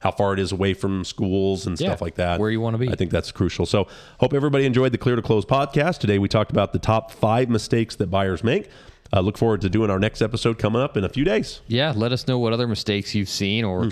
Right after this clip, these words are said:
Speaker 2: or, or heard of, and we'd love to, to have more conversations about this and what else we can do to help make buyers' lives a little bit easier.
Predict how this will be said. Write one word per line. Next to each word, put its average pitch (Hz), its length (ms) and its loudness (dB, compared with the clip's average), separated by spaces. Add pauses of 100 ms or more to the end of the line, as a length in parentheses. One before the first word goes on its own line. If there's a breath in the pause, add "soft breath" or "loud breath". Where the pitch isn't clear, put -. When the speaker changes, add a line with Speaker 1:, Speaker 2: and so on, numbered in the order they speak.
(100)
Speaker 2:
or, 101 140 -2
or 95 160 -2
heard 98 200 0
of, 107 140 -2
and 95 100 -2
we'd 92 120 -2
love 92 180 -2
to, 87 240 -2 (460 soft breath)
to - 100 -4
have 95 180 -2
more 95 160 -2
conversations 92 580 -2
about 92 360 -4
this 123 280 -2
and 92 220 -2 (140)
what 104 120 0
else 98 180 -2
we 101 120 -2
can 104 100 -4
do 101 140 0
to 90 140 0
help 98 500 -6
make 104 280 -4
buyers' 104 400 -2
lives 101 220 0
a 90 60 -6
little 98 180 -2
bit 104 100 -2
easier. 110 380 0